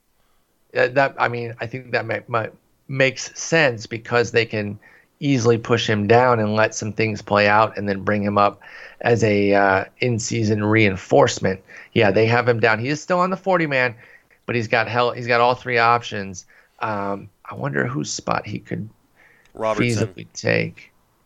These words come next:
Speaker 1: I like Robertson a little
Speaker 2: I
Speaker 1: bit.
Speaker 2: like Robertson too, but
Speaker 1: I think maybe
Speaker 2: he hurt,
Speaker 1: Heredia.
Speaker 2: hurt his thumb.
Speaker 1: Oh,
Speaker 2: No,
Speaker 1: okay.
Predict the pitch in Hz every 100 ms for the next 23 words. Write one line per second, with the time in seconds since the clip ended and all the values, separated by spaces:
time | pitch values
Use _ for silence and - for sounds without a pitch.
0 | - - - 76 - - - - - -
1 | - - 92 120 139 156 139 131 131 -
2 | 151 147 127 117 110 - 139 - 110 110
3 | 147 131 104 156 147 131 - - 127 127
4 | 127 123 - _ _ _ _ - 123 135
5 | 120 123 98